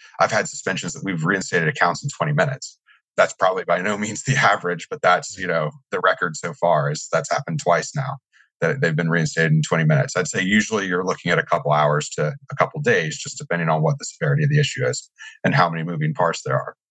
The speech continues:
But at the end of the day, Amazon doesn't want people to be suspended because a suspended account doesn't generate money for Amazon. In fact, it costs them money because now they've got to deal with your inventory. And yes, they're gonna debit your funds,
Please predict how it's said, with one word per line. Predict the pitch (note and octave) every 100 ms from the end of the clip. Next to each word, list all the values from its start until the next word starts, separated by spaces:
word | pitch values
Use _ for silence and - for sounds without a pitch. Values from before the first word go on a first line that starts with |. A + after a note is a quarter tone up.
| _ _ _ _ _ -
But | C3
at | A#2+
the | C3+
end | C#3+
of |
the | A2+
day, | B2 A2 F2
Amazon | G#2+ C3+ D#3 B2+ G2
doesn't | F#2+ G2
want | F2+ G2 -
people | G#2+
to | G2
be | F2+
suspended | - - - C3+ E2+ D#2+ D2+ _ F#2+
because | F2 G#2 F#2+ F2+ -
a | -
suspended | - - B2+ F3
account | A#2 - C#3 A2 -
doesn't | - F#2 A#2+ D3
generate | - - F3+ D#2 -
money | A3 C#3+ C#3
for | -
Amazon. | E3+ - - - _ _ _ -
In | G2
fact, | - G2+ G2+
it | D2+
costs | - C3+ -
them | - D2+
money | - C#2 - _ _
because | G2 - F#2+ E2+ - - - _ -
now | G2
they've | B2 G2
got | G2+
to | F2
deal | D#2 G2+
with | F#2+ F2
your | D#2+
inventory. | A#2 G#2+ F2 - C2+ C#2
And | F#2
yes, | A#2 C3 -
they're | G2
gonna | G2 F2+
debit | F2+ F#2 D2
your | -
funds, | - D3 E2+ D#2 -